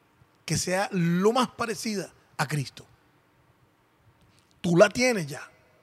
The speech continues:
No la busques. No, do-, ¿dónde está? No, no, no la busques, tú la tienes.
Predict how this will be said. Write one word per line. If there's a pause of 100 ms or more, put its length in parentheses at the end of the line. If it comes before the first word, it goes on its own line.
(1000)
No
la
busques. (200)
No,
do-,
¿dónde
está?
No,
no,
no
la
busques,
tú
la
tienes.